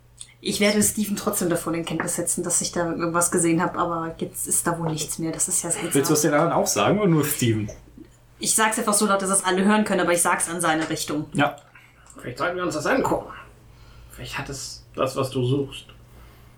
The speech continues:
Speaker 1: Hm. Also an ein marionettenhaftes Mädchen kann ich mich so gar nicht erinnern. Ich glaube, wir sollten erstmal zum Zelt gehen und dann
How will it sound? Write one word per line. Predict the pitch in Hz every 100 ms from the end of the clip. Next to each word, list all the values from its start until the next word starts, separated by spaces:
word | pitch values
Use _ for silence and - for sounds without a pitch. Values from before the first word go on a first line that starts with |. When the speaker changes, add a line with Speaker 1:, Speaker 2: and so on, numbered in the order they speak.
| -
Speaker 1:
Hm. | 185 185 180 - - - - - - - - - 175
Also | 165
an | 170 185
ein | 180 180 - - - - -
marionettenhaftes | 202 208 226 226 247 247 240 - 226
Mädchen | 240 277 254
kann | 233 247
ich | -
mich | 226
so | 226
gar | 214 214
nicht | 254 190
erinnern. | 180 175 175
Ich | 202
glaube, | - 202 202 196 - -
wir | 196
sollten | 202 190
erstmal | 180 - 180 175
zum | 170 165
Zelt | - 175 175
gehen | -
und | 160
dann | 156